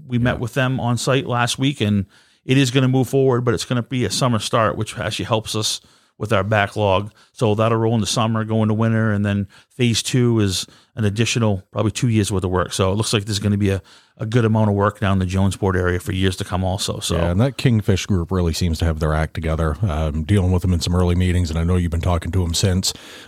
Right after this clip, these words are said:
Speaker 2: <clears throat> Seems like a great group to work with. They have a good understanding of what they're doing, and, uh, it's gonna be an interesting project. What a great little site,
Speaker 1: Oh.
Speaker 2: too. It's a beautiful little site down there.
Speaker 1: Beautiful site right in the bay. I mean, it's a really interesting site, too, to see the process of, I mean,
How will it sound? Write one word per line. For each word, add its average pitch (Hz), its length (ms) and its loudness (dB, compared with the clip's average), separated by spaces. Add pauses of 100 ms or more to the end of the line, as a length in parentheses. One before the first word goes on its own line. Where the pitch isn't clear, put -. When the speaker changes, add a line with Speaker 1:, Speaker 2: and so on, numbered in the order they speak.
Speaker 2:
<clears throat> - 200 4
Seems 117 200 2
like 98 120 0
a 98 40 -4
great 117 220 2
group 113 220 0
to 113 60 0
work 110 260 2
with. 110 180 2
They 107 80 -2
have 95 140 -2
a - 20 -6
good 101 140 2
understanding 104 500 2
of 95 60 0
what 101 140 -2
they're 98 100 -2
doing, 107 400 2
and, 87 260 -2
uh, 87 300 -2
it's 104 100 -8
gonna 120 160 2
be 131 80 4
an 123 60 4
interesting 127 400 0
project. 120 320 -2
What 131 120 2
a 139 40 0
great 113 240 0
little 95 180 -4
site, 101 180 0
Speaker 1:
Oh. 107 120 0
Speaker 2:
too. 101 180 0
It's 85 120 -8
a 87 40 -6
beautiful 107 400 0
little 85 160 -4
site 82 260 -6
down 73 240 -10
there. 113 120 -6
Speaker 1:
Beautiful 131 320 0
site 131 340 0
right 120 180 0
in 123 80 0
the 110 100 2
bay. 110 440 2
I 95 60 0
mean, 95 320 0 (340)
it's - 160 -6
a 117 60 0
really 147 300 2
interesting 101 600 0
site, 101 300 -2
too, 107 220 2
to 87 180 -2 (340)
see 110 300 2
the 95 140 -2
process 104 600 0
of, 98 160 0
I 101 80 -2
mean, 95 300 0